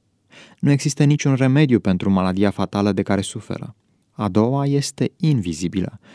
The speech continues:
și este lumea viitoare de care aparținem. Noi suntem chemați să dăm dovadă de un devotament mai mare decât cel pe care l-au oamenii față de filozofii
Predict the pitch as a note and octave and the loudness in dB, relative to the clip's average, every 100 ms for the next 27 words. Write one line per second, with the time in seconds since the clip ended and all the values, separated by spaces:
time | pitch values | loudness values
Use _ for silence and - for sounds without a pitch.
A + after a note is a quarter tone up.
0 | - _ - C#3+ - C3+ C#3+ F3 E3+ C#3 | -20 _ 0 0 2 2 2 2 2 0
1 | C3 B2+ B2 B2+ A#2 A2+ A2 A2+ A2+ A2 | -2 0 0 0 -2 -2 -2 -2 -2 -2
2 | G#2 - F#2+ D#2 C#2 - _ _ _ _ | -2 -2 -4 -6 -8 -16 _ _ _ _
3 | _ _ _ _ _ _ - G#2+ C3 D3 | _ _ _ _ _ _ 0 2 4 2
4 | - B2+ G#2 F2+ F2 F2+ G2 - - - | -2 0 0 0 0 0 -2 -4 -10 -2
5 | C3 C#3 D#3+ B2+ A#2 A#2 A2 G#2+ G#2 F#2+ | 2 2 2 2 2 4 4 4 2 0
6 | G2+ G2 G2+ G2+ - C3 A#2+ A#2+ C3 A#2+ | 0 2 2 0 -2 -2 0 2 2 0
7 | E2+ E2 - - G#2 F#2+ G2+ F#2+ F#2 F#2 | 0 -2 -6 -4 -2 0 0 -2 0 0
8 | F#2 G2 F#2+ F#2+ - G2 G2 F#2+ G2 F2+ | 0 0 0 -2 -4 -6 -4 -4 -2 -2
9 | F2+ E2+ A2 | -4 -4 -2